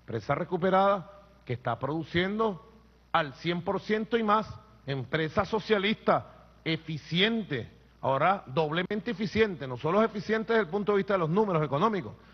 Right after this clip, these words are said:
sino eficiente porque le, eh, de, le da el servicio a un pueblo con amor. Y nadie se vale de la producción para enriquecerse a costa de los recursos naturales de la patria.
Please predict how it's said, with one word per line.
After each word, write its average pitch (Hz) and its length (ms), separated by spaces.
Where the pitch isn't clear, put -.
sino 143 180
eficiente 160 500
porque 202 300
le, 156 260
eh, 147 100
de, 147 160
le 135 160
da 147 100
el 180 100
servicio 165 720
a 151 120
un 185 140
pueblo 220 380
con 147 140
amor. 143 420
Y 151 160
nadie 208 600
se - 240
vale 190 280
de 170 100
la 156 140
producción 143 460
para 185 280
enriquecerse 165 1000
a 147 180
costa 208 400
de 190 80
los 156 140
recursos 170 460
naturales 147 480
de 135 80
la 110 120
patria. 107 420